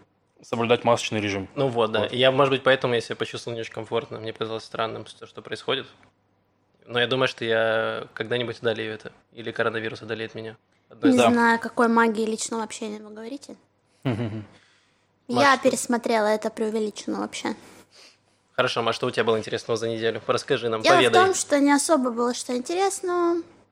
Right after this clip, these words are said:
Speaker 3: Хотя я тоже, я, кстати, ходила в музей. Я щас вспомнила.
Speaker 2: Там, где ты
Speaker 3: Другой.
Speaker 2: одна была?
Speaker 3: Нет.
Speaker 2: Ага.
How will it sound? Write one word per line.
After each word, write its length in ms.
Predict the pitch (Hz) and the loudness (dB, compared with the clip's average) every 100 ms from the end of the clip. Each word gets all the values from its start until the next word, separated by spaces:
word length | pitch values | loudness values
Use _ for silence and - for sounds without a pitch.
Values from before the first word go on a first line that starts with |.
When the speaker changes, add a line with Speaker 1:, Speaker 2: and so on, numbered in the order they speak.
| _ | _
Speaker 3:
Хотя 220 | 277 285 | -2 4
я 60 | 302 | 4
тоже, 220 | 302 254 | 4 4
я, 100 | 254 | 2
кстати, 280 | 269 - 262 | 0 -4 -6
ходила 360 | 240 254 262 247 | -6 -2 0 0
в 40 | |
музей. 440 | 240 233 208 202 196 _ | 0 -2 -6 -10 -14 _
Я 120 | 220 | -12
щас 180 | 220 226 | -10 -12
вспомнила. 500 | - 220 202 196 196 - _ | -6 -6 -4 -8 -12 -16 _
Speaker 2:
Там, 120 | 117 | 0
где 80 | 120 | 4
ты 40 | |
Speaker 3:
Другой. 160 | 127 120 | 6 6
Speaker 2:
одна 160 | 117 | 4
была? 220 | 110 110 110 - _ _ _ _ _ _ | 2 2 0 -6 _ _ _ _ _ _
Speaker 3:
Нет. 520 | 262 269 240 226 - _ _ | 4 4 4 0 -6 _ _
Speaker 2:
Ага. 300 | 110 107 107 | -6 -4 -6